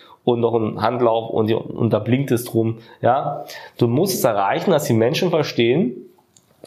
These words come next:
dass Sicherheit A wichtig ist, also ihr persönliches Warum für den Arbeitsschutz entdecken und dass sie quasi verstehen,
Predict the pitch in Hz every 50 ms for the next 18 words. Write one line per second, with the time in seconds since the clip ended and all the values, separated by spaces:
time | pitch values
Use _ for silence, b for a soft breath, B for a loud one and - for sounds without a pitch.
0 | - - - 120 110 104 - - - - - 131 139 - 160 131 135 - - -
1 | 110 113 127 143 165 170 160 - - - - 151 120 120 131 131 - - - -
2 | 175 202 208 - 156 131 123 120 117 - 120 110 117 131 135 127 120 113 - -
3 | 113 104 104 104 - 107 113 120 120 135 160 208 240 B B B B B B _
4 | - - - 131 131 143 156 - - 151 139 147 147 - 156 151 - - 147 139
5 | 147 143 147 185 190 214 208 B B B B B B B B B B B - 135
6 | 143 170 202 190 208 151 151 - - 160 156 - - - - - - - - -
7 | - 131 131 127 127 - 123 117 - - - 123 120 131 147 175 208 B